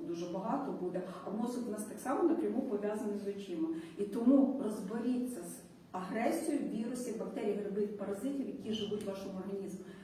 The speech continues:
Це дуже впливає на зір. Що ми можемо робити? Ну, перше, подякувати своїх хвороб. Я завжди кажу,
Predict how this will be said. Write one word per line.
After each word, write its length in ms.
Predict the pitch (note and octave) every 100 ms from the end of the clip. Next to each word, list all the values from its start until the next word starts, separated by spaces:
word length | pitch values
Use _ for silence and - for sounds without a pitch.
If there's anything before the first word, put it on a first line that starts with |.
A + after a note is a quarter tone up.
| -
Це 120 | -
дуже 240 | F#3 G#3 C#4
впливає 480 | - F3+ F3 G3+ G3+ F#3
на 160 | F3
зір. 180 | - D#4+ - - - - - - - - - - - -
Що 340 | - - G#4 F#4
ми 140 | D#4
можемо 320 | C#4+ C#4+ B3+
робити? 460 | A#3+ G#3 F#3 E3+ F3 G3
Ну, 140 | C#4+
перше, 380 | C#4 G#3+ - - E4 - - - - - -
подякувати 680 | A3+ A3 - B4+ C#4+ - D#4+
своїх 380 | D#4+ C#4+ C#4 -
хвороб. 320 | C4 A3+ -
Я 80 | G#3
завжди 280 | - -
кажу, 240 | A3+ G#3+